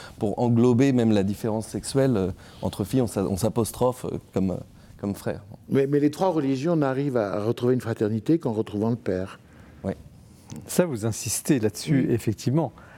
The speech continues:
Speaker 3: Vous, vous ne voyez pas de fraternité sans, euh, ce lien, euh, vertical, en fait.
Speaker 2: Oui. Oui. C'est, c'est, c'est, c'est, c'est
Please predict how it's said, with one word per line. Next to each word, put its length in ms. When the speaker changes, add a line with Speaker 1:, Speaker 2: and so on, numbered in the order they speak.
Speaker 3:
Vous, 160
vous 120
ne 80
voyez 240
pas 140
de 60
fraternité 680
sans, 460
euh, 160
ce 160
lien, 340
euh, 100
vertical, 580
en 60
fait. 200
Speaker 2:
Oui. 60
Oui. 140
C'est, 240
c'est, 200
c'est, 280
c'est, 280
c'est 200